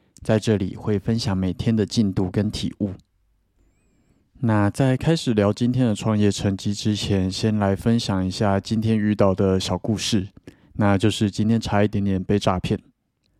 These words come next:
事情是这样子的，我在F B的二手网站，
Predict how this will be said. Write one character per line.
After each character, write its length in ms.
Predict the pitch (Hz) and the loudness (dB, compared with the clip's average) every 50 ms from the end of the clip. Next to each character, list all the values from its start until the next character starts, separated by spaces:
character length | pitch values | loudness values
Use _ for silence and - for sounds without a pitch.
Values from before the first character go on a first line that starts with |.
| _ _ _ _ _ _ _ _ _ _ _ _ - | _ _ _ _ _ _ _ _ _ _ _ _ 0
事 160 | - 196 185 | 2 2 2
情 240 | 151 - 123 117 113 | 4 2 0 0 0
是 380 | - - 135 131 127 123 117 | 0 0 2 4 4 4 4
这 100 | 110 131 | 2 2
样 200 | 127 117 110 110 | 2 2 0 -2
子 160 | 107 - 110 | -4 -6 -6
的， 180 | - 110 - - _ _ _ | -6 -4 -6 -6 _ _ _
我 260 | 110 107 104 101 101 | -6 -2 0 0 0
在 460 | - - 127 120 117 113 110 107 92 | 2 2 4 4 4 4 4 2 2
F 240 | 92 117 123 - - - _ | 2 0 -2 -4 -8 -6 _
B 180 | - 127 131 | 0 0 2
的 360 | 131 - 117 113 110 104 101 | 2 4 4 4 6 4 4
二 220 | 98 - - 151 151 | 2 2 2 0 0
手 300 | 135 - 123 113 110 104 | 2 0 0 2 2 2
网 260 | 107 104 104 - - | 2 0 0 -2 -4
站， 300 | 107 - - 131 107 69 | -4 -2 -2 -2 -2 -4